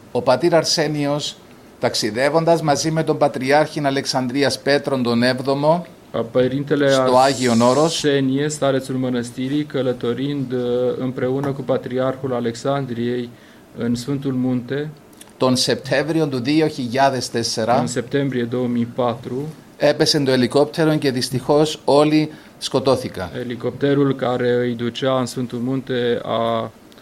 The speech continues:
Speaker 2: căzut în mare și au murit toți cei care se aflau acolo.
Speaker 1: Ευτυχώς για μας ήταν παρηγοριά ότι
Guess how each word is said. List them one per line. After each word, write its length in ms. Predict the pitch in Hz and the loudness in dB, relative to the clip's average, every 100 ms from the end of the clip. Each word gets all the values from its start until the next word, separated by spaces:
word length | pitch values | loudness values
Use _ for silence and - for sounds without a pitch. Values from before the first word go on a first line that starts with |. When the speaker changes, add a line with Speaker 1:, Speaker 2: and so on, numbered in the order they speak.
| - - | -20 -16
Speaker 2:
căzut 460 | - 101 120 151 143 - | -10 -8 -2 -2 -2 -6
în 280 | 131 123 120 | -4 -2 -2
mare 360 | 131 135 135 | -2 0 -2
și 200 | 127 - | -4 -6
au 120 | 127 | -6
murit 320 | 117 120 127 127 - | -4 -4 -4 -6 -8
toți 220 | 131 127 | -6 -4
cei 160 | - 117 | -6 -6
care 240 | 127 120 | -2 -2
se 160 | 110 123 | -2 -2
aflau 380 | 113 - 123 117 | -2 0 2 2
acolo. 420 | 110 123 113 101 - - - - | 2 0 0 -2 -8 -18 -8 0
Speaker 1:
Ευτυχώς 720 | 127 - 131 127 170 - - 127 | 0 2 0 4 4 4 -2 0
για 180 | 127 | 2
μας 340 | 127 156 165 - | 6 4 4 0
ήταν 260 | 139 151 139 | 0 2 4
παρηγοριά 600 | 147 147 131 127 147 151 | 2 4 4 4 6 6
ότι 420 | 151 151 139 117 | 4 2 2 0